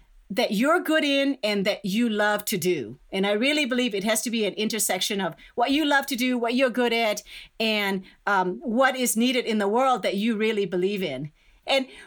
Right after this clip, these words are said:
once you find something like that, go after it, you know, go after it. And don't, don't say,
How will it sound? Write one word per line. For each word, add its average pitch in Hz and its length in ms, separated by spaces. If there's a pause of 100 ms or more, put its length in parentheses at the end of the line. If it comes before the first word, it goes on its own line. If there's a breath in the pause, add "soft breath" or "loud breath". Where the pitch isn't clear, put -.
once 320 260
you 415 80
find 311 240
something 277 320
like 208 180
that, 185 140
go 202 200
after 175 400
it, 123 200
you 233 140
know, 202 100
go 247 220
after 214 320
it. 180 80
And 226 160
don't, 277 280
don't 277 220
say, 277 320